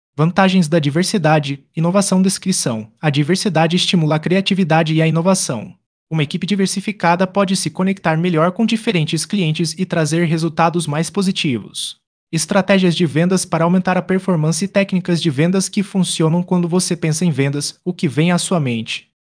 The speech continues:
É hora de colocar algumas técnicas em prática que realmente fazem a diferença. Aqui estão algumas que podem transformar sua abordagem. Um, escuta ativa. Preste atenção ao que seu cliente está dizendo.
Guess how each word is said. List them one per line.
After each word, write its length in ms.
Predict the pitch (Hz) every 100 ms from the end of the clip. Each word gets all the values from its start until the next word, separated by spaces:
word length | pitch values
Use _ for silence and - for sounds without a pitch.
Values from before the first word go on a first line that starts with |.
| _
É 80 | 165
hora 160 | 190
de 120 | 208 190
colocar 360 | 196 190 175
algumas 440 | 175 151 160 175 -
técnicas 500 | 170 170 175 147 135
em 80 |
prática 460 | 127 160 170 - 208
que 100 | 208
realmente 540 | 165 180 196 170 170
fazem 320 | 190 202 180 180
a 40 |
diferença. 760 | 175 196 226 165 113 - - - _ _ -
Aqui 220 | 180 226
estão 240 | 226 202 202
algumas 340 | 156 151 160
que 120 | -
podem 360 | - 135 131 135
transformar 500 | 165 156 175 151 156
sua 200 | - 185
abordagem. 600 | 175 175 127 120 120 113 _
Um, 220 | 135 107 - _ _ -
escuta 360 | 220 - 233 185
ativa. 500 | - 135 110 - - -
Preste 300 | 165 175 185
atenção 460 | 180 170 160 180
ao 80 | 196
que 100 | 196
seu 180 | - 180
cliente 380 | 180 160 143 202
está 220 | - 170
dizendo. 640 | 165 156 151 113 110 127